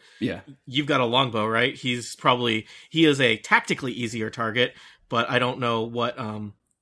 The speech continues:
Speaker 2: who, who you care about murdering.
Speaker 1: Uh, well, I care about murdering the guy next to Diendo, 'cause he already
Speaker 2: Mm-hmm.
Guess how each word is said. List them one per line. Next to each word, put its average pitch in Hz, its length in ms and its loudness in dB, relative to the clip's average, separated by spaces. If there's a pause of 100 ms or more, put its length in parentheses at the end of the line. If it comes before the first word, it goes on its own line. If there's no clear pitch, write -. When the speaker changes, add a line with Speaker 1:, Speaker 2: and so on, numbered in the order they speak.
(120)
Speaker 2:
who, 131 80 -8
who 131 220 -6
you 120 180 -2
care 117 180 -4
about 104 240 -8
murdering. 95 380 -12 (200)
Speaker 1:
Uh, 117 460 6 (680)
well, 127 140 0
I 123 60 0
care 127 160 0
about 110 260 -2
murdering 101 340 -6
the 95 80 -10
guy 98 140 -10
next 101 240 -12
to - 80 -20
Diendo, 92 500 -12
'cause 104 140 -14
he 104 80 -10
already 98 220 -12
Speaker 2:
Mm-hmm. 117 280 -8